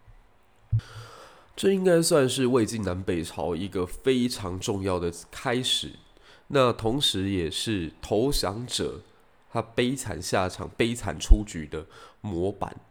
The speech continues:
曹爽他以为自己投降之后，凭借他自己的统战价值，至少做个富家翁没有问题。但在当时，司马家他非常希望能够用快节奏的消灭掉世家大族，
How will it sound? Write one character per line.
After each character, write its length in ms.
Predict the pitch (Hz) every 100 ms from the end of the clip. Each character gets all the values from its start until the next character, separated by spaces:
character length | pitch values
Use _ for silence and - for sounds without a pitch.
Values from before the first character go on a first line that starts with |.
| _
曹 400 | - - 117 147
爽 320 | 165 95 82
他 160 | 95 123 -
以 240 | 135 87
为 300 | 80 73 82
自 180 | - 120
己 180 | 95 76
投 280 | 98 90 95
降 240 | 92 92
之 160 | 98 101
后， 160 | 101
凭 260 | - 95 120
借 220 | 135 104
他 160 | 104 104
自 160 | 110
己 160 | 90 82
的 100 | 82
统 180 | 92 85
战 200 | 107 107
价 220 | 101 90
值， 380 | 85 - 82 92 -
至 220 | - 135
少 240 | - 87 82
做 200 | 139 110
个 140 | 101
富 240 | 98 123
家 220 | 98 107 101
翁 240 | 117 117
没 140 | 104 92
有 100 | 80
问 300 | 92 85 87
题。 220 | 104 - - - - - - - -
但 180 | 190
在 200 | 160 160
当 240 | 139 131 135
时， 280 | - 82 85
司 220 | - 131
马 180 | 90 71
家 400 | 101 95 98 101 - -
他 140 | 123
非 360 | 120 - 127 127
常 380 | - 87 90 95 - _
希 360 | - - 127 123
望 280 | 131 98 90
能 140 | 98
够 160 | 117 104
用 160 | 107
快 240 | 101 127 98
节 240 | - 87
奏 180 | 107 98
的 120 | 87
消 260 | - 113 113
灭 180 | 120 92
掉 260 | 107 87
世 200 | - 123
家 200 | 95 101
大 240 | 110 90 82
族， 200 | -